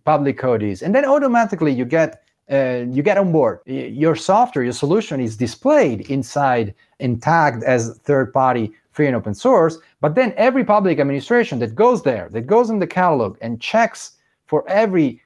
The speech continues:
possible, uh, free and open source software finds also your solution. So it's, you know, it's a showcase. It's a possibility to sh-, showing your work. And also, of course, since it's free and open source, it's easy to audit. It's easy to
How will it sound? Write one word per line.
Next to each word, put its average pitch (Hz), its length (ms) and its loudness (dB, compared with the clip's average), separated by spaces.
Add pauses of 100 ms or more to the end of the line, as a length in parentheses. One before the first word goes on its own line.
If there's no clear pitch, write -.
(140)
possible, 151 800 2
uh, 120 260 0
free 196 200 -2
and 190 60 2
open 147 160 -4
source 147 240 -6
software 254 400 0
finds 247 480 0
also 226 420 0
your 160 280 2
solution. 127 480 -4 (200)
So 190 300 0
it's, 214 200 -2
you 226 100 2
know, 208 140 2
it's 202 200 -4
a 180 60 -2
showcase. 165 540 0
It's 160 180 -2
a 180 60 -4
possibility 175 800 0 (260)
to 160 220 2
sh-, - 200 -12
showing 226 540 2
your 160 180 4
work. 220 520 2
And 160 180 -4
also, 190 420 0
of 151 140 -2
course, 160 320 0
since 165 240 -6
it's 170 140 -6
free 214 200 0
and 190 80 2
open 147 220 -4
source, 170 460 2 (260)
it's 151 260 -6
easy 185 280 2
to 135 240 -2
audit. 220 480 4
It's 143 200 -8
easy 165 320 0
to 131 460 -2